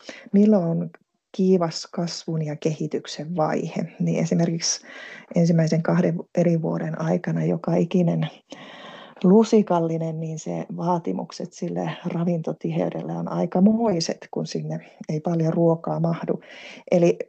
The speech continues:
aina ajatellaan, että mitä se, mitä siinä ihmisessä silloin tapahtuu. Et silloin, kun on kiivas kasvu ja kehitys, niin silloin siihen tarvittavien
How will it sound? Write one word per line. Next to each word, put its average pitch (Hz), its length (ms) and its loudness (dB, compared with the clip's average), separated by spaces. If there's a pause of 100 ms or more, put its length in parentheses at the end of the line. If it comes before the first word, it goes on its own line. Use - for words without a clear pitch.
aina 202 220 6
ajatellaan, 190 400 4
että 165 100 -4
mitä 190 240 0
se, 165 240 -4 (320)
mitä 190 220 2
siinä 165 300 -2
ihmisessä 170 540 -2
silloin 190 300 2
tapahtuu. 180 380 -2
Et 165 80 -8
silloin, 220 260 4
kun 185 100 -2
on 165 100 -2
kiivas 190 440 0
kasvu 185 300 -4
ja 156 140 -2
kehitys, 208 540 0
niin 156 220 -6 (580)
silloin 180 420 2
siihen 180 520 4
tarvittavien 156 880 -4